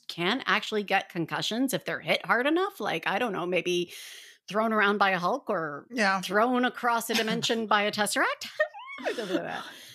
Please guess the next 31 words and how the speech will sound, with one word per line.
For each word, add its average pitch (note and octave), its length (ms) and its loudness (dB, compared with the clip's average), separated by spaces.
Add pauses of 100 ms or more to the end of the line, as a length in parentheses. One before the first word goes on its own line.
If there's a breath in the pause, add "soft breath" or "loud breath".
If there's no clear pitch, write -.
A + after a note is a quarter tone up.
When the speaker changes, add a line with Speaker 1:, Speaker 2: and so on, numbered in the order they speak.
Speaker 1:
So, C#4+ 480 4 (140)
but F#4 320 4 (100)
he D#4 160 2
gets F4 320 0
up, G3 240 2 (360)
he B3 180 -2
sees D4+ 420 0 (560)
villagers, F#3 840 2
and G3+ 460 2 (120)
I A3 100 4
mean, F#3 440 4 (520 loud breath)
okay, F4+ 280 4
Gobi D#4 300 2
Desert, B3 640 2
locals. A3 920 -2 (240)
Eh, - 120 -6 (180)
um, E3+ 540 4 (840)
I G3 100 4
had F#3 220 0
a B3+ 40 2
moment E4+ 580 4
where B3+ 180 4
I A#3+ 140 4
was A3 140 0
like, G3 240 0
"Ooh, B4+ 380 2
a G#3 160 0
little, A3 720 2 (340)
like, F#3 260 -2 (1000 loud breath)
you G3 100 2
know, E3 280 0